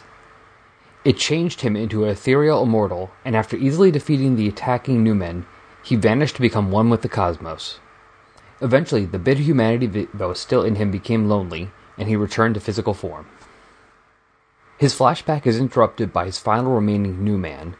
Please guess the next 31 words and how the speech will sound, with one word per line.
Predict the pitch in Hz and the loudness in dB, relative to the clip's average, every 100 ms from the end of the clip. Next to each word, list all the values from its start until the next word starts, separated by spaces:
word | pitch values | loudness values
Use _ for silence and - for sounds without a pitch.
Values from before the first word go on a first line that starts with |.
| _ | _
Sir | - - 107 | -6 2 4
Ram, | 95 87 76 - - - - - | 4 0 -2 -12 -20 -20 -20 -16
who | - 131 | -2 0
informs | 113 151 156 156 | 2 2 2 0
him | 123 | 0
that | 104 95 | 0 0
he | 107 | -2
is | 95 | -2
needed. | 107 92 69 - - _ _ _ _ _ _ _ - | -2 -4 -8 -20 -20 _ _ _ _ _ _ _ 0
Outside | 131 139 190 | 0 4 2
of | 170 | 4
their | 151 | 2
base, | 107 90 82 - - - - | 2 -2 -4 -6 -6 -14 -20
Sir | - 120 | -2 4
Ram | 113 131 156 | 4 4 2
has | - | 0
found | 123 113 113 | 0 0 0
what | 101 | -2
appears | - 123 117 | -2 -2 -2
to | 101 | 0
be | 98 | 0
a | |
large | 87 98 104 - | 2 2 0 -6
cocoon. | 104 - 90 71 - - - _ _ _ _ _ _ _ | -8 -4 -4 -4 -16 -20 -20 _ _ _ _ _ _ _
We, | 147 190 | 2 4
of | 104 | 4
course, | - 98 92 104 | 2 0 0 -2
know | 98 | 0
that | 95 95 - | 2 2 2
this | 104 - | -4 0
is | 95 90 | 0 -2